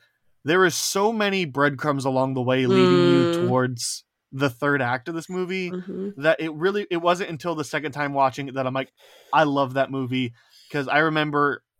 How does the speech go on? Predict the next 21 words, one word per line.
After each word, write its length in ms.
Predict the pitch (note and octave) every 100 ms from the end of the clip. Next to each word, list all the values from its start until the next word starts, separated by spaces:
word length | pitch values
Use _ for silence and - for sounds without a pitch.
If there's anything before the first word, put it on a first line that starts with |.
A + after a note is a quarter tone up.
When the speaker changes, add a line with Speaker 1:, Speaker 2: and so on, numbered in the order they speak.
| _ _ _ _ _
Speaker 1:
it 240 | D#3+ F3 C#3
being, 720 | D#3+ D#3 D3+ D3 C#3 C3+ B2+ A#2 _ _ _ _ _ _ _ _ - E3 F3+
it 120 | A3
was 200 | B3 F#3+
one 140 | G3+
of 80 | G#3
the 80 | G3
two 220 | - G#3
front 240 | F3+ F#3+ D#3
runners, 520 | D3 C3+ C3 C3 -
and 160 | C#3+ C#3+
I 160 | C#3+ C#3+
was 140 | C#3
very 260 | C#3+ D#3 D3
strongly 400 | E3 D3 D3 D3
against 340 | C3+ C#3 A#2+
it 100 | C3+
winning 380 | C3+ B2+ B2+ B2
the 80 | B2
Best 220 | C3 -
Picture, 420 | C3 - A#2+ B2+